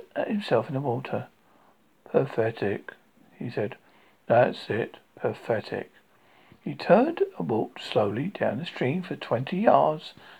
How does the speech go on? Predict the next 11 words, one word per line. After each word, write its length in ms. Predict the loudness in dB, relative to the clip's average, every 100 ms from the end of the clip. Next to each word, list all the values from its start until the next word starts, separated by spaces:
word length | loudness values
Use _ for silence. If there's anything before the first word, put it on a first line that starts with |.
| -16
splashed 360 | 4 6 6
across 400 | 2 2 2 2
it 160 | -2 0
and 140 | 2
walked 300 | 2 2 2
back 300 | 4 4 2
slowly 480 | -2 0 2 0 -4 -8 _ _
on 120 | -4
the 80 | 0
other 200 | 2 0
side. 460 | 0 4 4 2